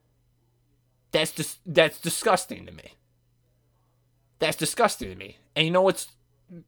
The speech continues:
what makes it terrible is it shows how our society views men.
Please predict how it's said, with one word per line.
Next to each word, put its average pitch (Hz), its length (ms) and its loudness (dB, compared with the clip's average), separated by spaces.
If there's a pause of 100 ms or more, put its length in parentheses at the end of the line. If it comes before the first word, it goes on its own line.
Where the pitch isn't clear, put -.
(240)
what 175 200 4
makes 180 220 2
it - 140 -4 (280)
terrible 226 460 4
is 110 400 -6 (800)
it 160 160 -4
shows 202 720 2 (380)
how 165 400 2
our 156 200 6
society 147 1080 2 (680)
views 170 420 -2
men. 196 280 0